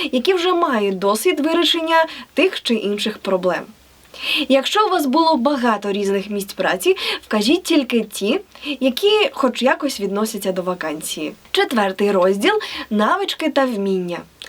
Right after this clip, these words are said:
Сюди ми вносимо як soft skills, наприклад, комунікативність, відповідальність, відкритість до навчання, так і hard skills,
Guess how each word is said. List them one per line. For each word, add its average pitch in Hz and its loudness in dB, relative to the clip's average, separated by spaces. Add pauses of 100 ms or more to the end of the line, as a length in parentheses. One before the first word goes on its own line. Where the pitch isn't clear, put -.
(220)
Сюди 311 2
ми 403 4
вносимо 285 2
як 247 2
soft 214 -4
skills, - -2 (200)
наприклад, 294 2
комунікативність, 311 2
відповідальність, 233 -2 (220)
відкритість 269 2
до 202 -2
навчання, 302 0 (280)
так 370 -2
і 359 0
hard 196 -2
skills, - -4